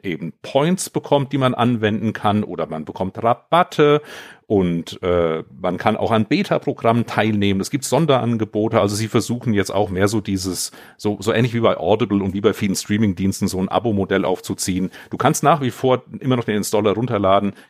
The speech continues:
Geld bezahlen, äh, Download-Lizenz für ein Spiel kaufen, fertig. Aber die Mitgliedschaft ist das, was jetzt im Moment in den Vordergrund gestellt wird, die Points, die du sammeln kannst. Und dann kannst du da im Prinzip,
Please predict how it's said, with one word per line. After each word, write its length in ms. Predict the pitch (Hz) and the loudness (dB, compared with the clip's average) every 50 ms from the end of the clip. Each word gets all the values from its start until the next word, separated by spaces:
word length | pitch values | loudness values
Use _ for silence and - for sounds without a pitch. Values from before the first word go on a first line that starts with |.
| - | 0
Geld 200 | - 101 110 - | 2 2 2 0
bezahlen, 640 | - 104 - - 95 92 92 92 95 95 101 - - | -2 -10 -2 2 2 4 4 4 2 0 -2 -4 -6
äh, 180 | 104 95 87 87 | -6 -6 -4 -2
Download-Lizenz 720 | - 92 95 107 107 107 104 - 101 - - 101 101 - | 0 0 2 4 2 2 2 0 -4 -4 -2 -4 -4 -4
für 80 | - 95 | -4 -8
ein 60 | 85 | -8
Spiel 260 | - - 101 104 104 | -8 -8 -8 -8 -6
kaufen, 340 | - - 92 90 - 90 - | -4 -2 -2 -2 -2 -6 -4
fertig. 420 | - 127 107 104 101 120 - - - - - - - - _ _ _ - | 0 0 0 2 0 -4 -4 -8 -18 -18 -20 -20 -20 -20 _ _ _ 0
Aber 220 | - 98 101 104 | 0 2 2 2
die 140 | 90 95 98 | 2 2 0
Mitgliedschaft 680 | 95 95 95 - - - 101 95 - - 101 87 - - | 2 2 0 -2 -2 -2 -2 -2 0 0 -2 0 0 -4
ist 140 | - - | -4 -2
das, 140 | 87 85 - | -2 -2 0
was 140 | 98 87 - | -2 0 0
jetzt 140 | - - - | 0 -2 -2
im 100 | 92 87 | -2 -4
Moment 300 | 87 82 76 85 90 - | -2 -2 -2 -4 -4 -4
in 120 | - 95 | -4 -4
den 80 | 85 80 | -4 -4
Vordergrund 480 | - - 104 117 113 - - 101 90 | 0 2 4 4 4 2 2 -2 -2
gestellt 320 | 87 85 - 87 82 82 90 | -2 -4 -2 -2 -2 0 -2
wird, 120 | 90 - | -4 -4
die 60 | 80 | -6
Points, 400 | - - - 101 98 104 104 - | -10 -4 -2 0 2 2 0 0
die 80 | - - | -4 -4
du 120 | 80 76 | -6 -6
sammeln 340 | 73 - 78 78 80 80 80 | -4 -2 -2 -2 -4 -6 -8
kannst. 320 | - - 82 80 - - - - - - - - | -8 -8 -8 -8 -10 -12 -12 -14 -16 -16 -14 -6
Und 120 | - 98 98 | -4 0 0
dann 100 | 101 101 | 0 2
kannst 320 | - 104 101 - - - | 2 2 0 0 0 -4
du 100 | 110 95 - | -6 -6 0
da 300 | - 82 76 92 107 123 | 0 2 4 4 4 4
im 200 | - - 113 104 | 4 2 0 -2
Prinzip, 540 | - - 104 98 - - 107 104 101 101 - | 0 0 0 0 0 -2 -2 -2 -4 -4 -10